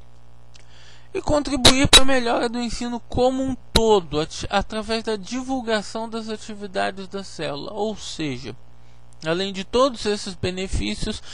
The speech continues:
a célula acadêmica, ao divulgar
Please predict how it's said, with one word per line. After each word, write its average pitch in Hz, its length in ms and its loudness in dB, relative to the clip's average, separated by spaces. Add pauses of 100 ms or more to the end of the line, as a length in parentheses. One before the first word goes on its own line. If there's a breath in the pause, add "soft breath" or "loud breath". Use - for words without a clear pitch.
(360 loud breath)
a 202 180 6
célula 208 420 0
acadêmica, 170 560 -2
ao 196 100 6
divulgar 196 800 0